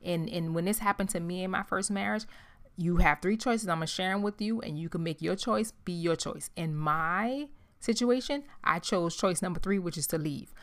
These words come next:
But the first choice you have is you could stay and do nothing and say nothing.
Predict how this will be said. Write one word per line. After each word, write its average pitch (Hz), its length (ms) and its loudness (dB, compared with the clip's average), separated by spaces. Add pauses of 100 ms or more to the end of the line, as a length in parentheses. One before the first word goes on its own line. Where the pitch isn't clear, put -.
(140)
But 165 100 0
the - 60 -4
first - 340 12
choice 165 240 8
you 175 120 2
have 165 320 4
is 165 260 -2
you 160 120 -4
could 160 120 -2
stay 220 400 2 (100)
and 165 160 2
do 170 100 2
nothing 180 440 0
and 156 140 -2
say 190 200 2
nothing. 214 500 -2